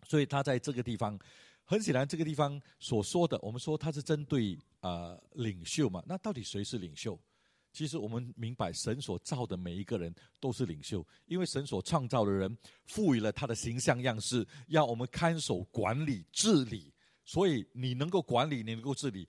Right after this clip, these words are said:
你就是领袖。而且特别你作为基督徒，基督徒所领受的一个使命是，你们要去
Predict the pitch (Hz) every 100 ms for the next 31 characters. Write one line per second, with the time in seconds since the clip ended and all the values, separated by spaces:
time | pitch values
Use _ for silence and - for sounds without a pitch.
0 | - - 104 - 156 143 85 76 113 85
1 | _ - - - - 208 139 - 196 156
2 | 127 98 147 117 - 135 123 98 87 _
3 | - - _ - 247 240 160 156 139 117
4 | 98 175 131 120 123 117 104 117 - 127
5 | 107 101 120 143 127 - 123